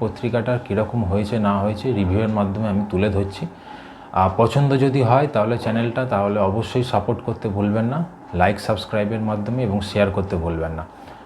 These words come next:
তাহলে শুরু করা যাক। জলফড়িং শারদ সংখ্যা দু হাজার পঁচিশ বা চোদ্দোশো বত্রিশ সূচিপত্রটা দিয়ে রিভিউটা শুরু করব।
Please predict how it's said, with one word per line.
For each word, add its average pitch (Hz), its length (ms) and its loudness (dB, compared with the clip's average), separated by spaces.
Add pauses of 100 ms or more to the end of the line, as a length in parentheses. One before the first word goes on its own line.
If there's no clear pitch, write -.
(100)
তাহলে 110 300 2
শুরু 104 260 0
করা 78 220 -2
যাক। 87 160 -10 (360)
জলফড়িং 139 640 6
শারদ 120 360 0
সংখ্যা 131 420 2
দু 104 200 2
হাজার 104 300 2
পঁচিশ 107 340 -2 (500)
বা 90 140 2
চোদ্দোশো 98 560 0
বত্রিশ 98 440 0 (960)
সূচিপত্রটা 120 720 4
দিয়ে 120 220 2
রিভিউটা 104 420 2
শুরু 101 280 -2
করব। 92 340 -2